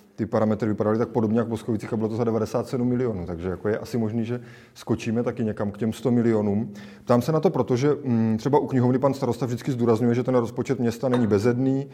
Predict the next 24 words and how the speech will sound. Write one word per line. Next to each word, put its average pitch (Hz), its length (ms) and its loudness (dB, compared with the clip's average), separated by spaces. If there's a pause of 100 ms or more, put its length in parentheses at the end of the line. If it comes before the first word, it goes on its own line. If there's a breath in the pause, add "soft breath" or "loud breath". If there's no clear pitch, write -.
(380 loud breath)
a, 101 540 2 (360)
mm, 104 1000 -4
že 107 200 -2 (340)
zkrátka 117 420 -2
dobře 117 200 2
jsou 123 140 -2
tam 117 140 2
nějaké 117 260 0
limity. 123 400 0 (380 loud breath)
Jak 107 200 2
to 139 220 2
vnímáte 131 580 2 (680)
u 139 100 2
haly? 151 240 4
Ptám 208 260 0
se 139 100 -4
na - 80 2
to 165 100 0
konkrétně 127 440 2
teda 151 140 0
vás 107 240 0
jako 143 160 -4
místostarosty, 117 600 -6
který 127 300 0